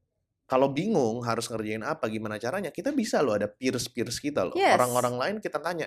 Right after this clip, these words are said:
Speaker 1: ini harus kemana, harus
Speaker 2: Hmm.
Speaker 1: ngobrol sama siapa, dan lain-lain. Dibanding kayak, "Ya Pak, saya nggak tahu, saya belum diajarin," gitu.
Speaker 2: Iya, udah kalah sebelum perang.
Speaker 1: Itu udah langsung H R D kayak, "Ah, ini apa nih, nggak jelas," gitu
Speaker 2: Yes.
Speaker 1: loh.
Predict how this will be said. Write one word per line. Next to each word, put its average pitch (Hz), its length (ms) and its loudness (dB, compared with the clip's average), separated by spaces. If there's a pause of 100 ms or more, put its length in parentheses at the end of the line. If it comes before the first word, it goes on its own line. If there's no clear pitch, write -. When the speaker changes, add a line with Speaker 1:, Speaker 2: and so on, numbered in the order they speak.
Speaker 1:
ini 170 160 -4
harus 131 160 -4
kemana, 104 320 -6
harus 104 240 0
Speaker 2:
Hmm. 202 80 6
Speaker 1:
ngobrol 190 160 4
sama - 160 -2
siapa, 104 320 0
dan 95 160 -2
lain-lain. 92 400 -4
Dibanding 104 340 2
kayak, 113 220 0 (720)
"Ya 127 80 -4
Pak, 127 160 -4
saya 139 240 -4
nggak 95 160 -8
tahu, - 160 -6
saya - 80 -8
belum 101 180 -6
diajarin," 95 460 -2
gitu. 95 80 2
Speaker 2:
Iya, 180 320 4
udah 190 240 4
kalah 208 240 4
sebelum 196 320 6
perang. 196 480 4
Speaker 1:
Itu 160 240 2
udah 131 80 8
langsung 120 240 2
H 110 100 -2
R 110 140 2
D 139 160 -2
kayak, 104 200 2 (120)
"Ah, - 320 -10
ini 107 80 -6
apa 113 320 -6
nih, 147 160 -6
nggak 87 160 -6
jelas," 123 320 2
gitu 165 160 -6
Speaker 2:
Yes. 165 80 -6
Speaker 1:
loh. 73 120 -8